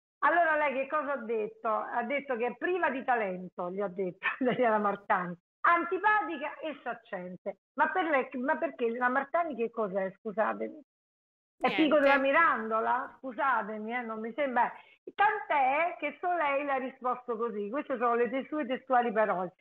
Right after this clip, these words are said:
Speaker 1: Bastava chiederla un po' di pubblicità, qualcuno magari ti veniva pure ad ascoltare. Fenomenale.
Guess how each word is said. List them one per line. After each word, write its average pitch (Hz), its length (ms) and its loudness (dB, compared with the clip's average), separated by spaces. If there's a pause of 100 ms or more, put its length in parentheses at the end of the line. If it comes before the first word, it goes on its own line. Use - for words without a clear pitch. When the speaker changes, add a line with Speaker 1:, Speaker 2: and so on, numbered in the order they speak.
(160)
Speaker 1:
Bastava 339 560 4
chiederla 247 560 2
un 233 100 -4
po' 240 140 0
di 220 100 -4
pubblicità, 214 680 -2 (240)
qualcuno 359 520 2
magari 294 400 4
ti 269 120 -4
veniva 254 380 2
pure 285 200 -2
ad 262 120 0
ascoltare. 202 960 -2 (480)
Fenomenale. 202 1120 0